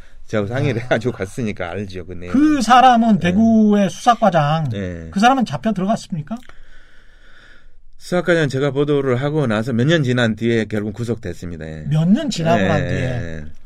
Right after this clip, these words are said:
Speaker 1: 계속 보도를 했어도
Speaker 2: 예.
Speaker 1: 일단 경찰에서는 그때 뭐 조현호 경찰청장 시절인데
Speaker 2: 음.
Speaker 1: 일단은 직위를 이제 해제시키고
Speaker 2: 음.
Speaker 1: 대기 발령시키고 이런 상황이었었고.
Speaker 2: 직위 해제라는 건 뭐 아무것도 아니지 뭐.
Speaker 1: 그렇죠. 예.
Speaker 2: 예.
Speaker 1: 그리고 저한테 이제 그 수사과장은 저한테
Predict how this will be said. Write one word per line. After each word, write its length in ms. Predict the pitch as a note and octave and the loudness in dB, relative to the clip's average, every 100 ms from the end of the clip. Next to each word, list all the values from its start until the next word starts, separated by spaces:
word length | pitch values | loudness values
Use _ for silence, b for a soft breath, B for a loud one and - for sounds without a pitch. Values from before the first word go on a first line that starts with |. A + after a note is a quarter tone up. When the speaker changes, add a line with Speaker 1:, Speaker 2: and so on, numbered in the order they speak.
| - | -12
Speaker 1:
계속 260 | - C#3 A#2+ | -4 -4 -2
보도를 360 | B2+ A#2+ A2 A2+ | -2 0 0 0
했어도 480 | A2 G2 B2+ G2+ - - | -2 -2 -2 -4 -6 -4
Speaker 2:
예. 240 | D3+ D3 G3 | -2 -2 -4
Speaker 1:
일단 260 | A2 C3 | 0 0
경찰에서는 880 | A#2 C#3 D3 C3 A2+ A2 G#2+ D#3 D#3+ - - - - - | 0 -2 2 2 2 2 -2 -2 -4 -10 -12 -14 -14 -10
그때 240 | A2+ G#2+ A2 | -8 -2 -2
뭐 140 | G#2 | 0
조현호 320 | A2+ A#2 G#2+ | 0 2 0
경찰청장 640 | G2+ G#2 G#2+ G#2+ F#2+ F#2 | -2 -2 -2 -2 -6 -6
시절인데 640 | F2+ - F2+ F2 F2 G2 F2 | -6 -6 -6 -6 -6 -6 -4
Speaker 2:
음. 320 | F3+ D#3+ C3 | -4 -2 -4
Speaker 1:
일단은 320 | F#2+ F#2+ G#2 G2 | -4 -2 -2 -4
직위를 360 | G#2 G#2+ F2+ | -4 -4 -4
이제 120 | F2 | -4
해제시키고 580 | A2 A#2 F#2 - F#2+ E2 F2 A#2 | -4 -2 -4 -8 -8 -6 -6 -4
Speaker 2:
음. 420 | D#3+ C#3+ B2 A2+ - - | -4 -4 -4 -6 -8 -4
Speaker 1:
대기 180 | A2 G#2 | -2 -2
발령시키고 640 | F2+ F2 F2 - F2+ F2+ | -2 -4 -8 -10 -6 -4
이런 220 | F2 G2 | -4 -4
상황이었었고. 600 | F#2+ F#2+ F#2 F2+ - G#3 | -4 -4 -4 -6 -4 -4
Speaker 2:
직위 120 | D#4 | 0
해제라는 480 | C#4 B3 C#4 C4 B3+ | -2 0 0 2 0
건 100 | C4 | -2
뭐 100 | G3+ | -2
아무것도 420 | C3 E3+ D#4+ - D3+ | -2 -4 -6 -4 -2
아니지 320 | C3+ F#3+ - | -2 -6 -4
뭐. 60 | |
Speaker 1:
그렇죠. 240 | C3+ B2 A2+ | -4 -2 -2
예. 280 | G2 F2+ F2+ | -4 -4 -4
Speaker 2:
예. 100 | D3 | -2
Speaker 1:
그리고 180 | A#2+ G#2+ | -2 -4
저한테 320 | A#2 B2 B2 | -4 -2 -4
이제 320 | G#2+ G2+ F#2+ - b b b b b b | -2 -2 -2 -8 b b b b b b
그 160 | - A2 | -10 -6
수사과장은 520 | C3 B2+ A#2+ G#2+ G2 | -4 -2 -2 -2 -4
저한테 320 | A2 A2+ G#2+ | -4 -4 -4